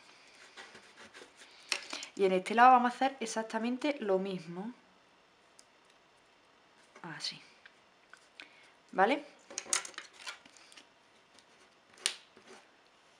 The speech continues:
Una vez lo tenemos así, vamos a hacer un pequeño dobladito aquí, en esta esquina, para que no se nos quede puntiaguda, sino que doblamos un poco la esquina, así,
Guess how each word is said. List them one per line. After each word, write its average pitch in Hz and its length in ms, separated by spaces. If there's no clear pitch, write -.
Una 311 200
vez 311 100
lo 277 100
tenemos 262 360
así, 330 160
vamos 262 220
a - 20
hacer 277 240
un 247 100
pequeño 277 380
dobladito 262 480
aquí, 311 320
en 226 140
esta 233 240
esquina, 269 440
para 247 180
que 214 60
no 208 80
se 208 80
nos 226 140
quede 233 180
puntiaguda, 180 500
sino 165 220
que 170 80
doblamos 214 460
un 233 160
poco 175 280
la 185 80
esquina, 175 480
así, 175 380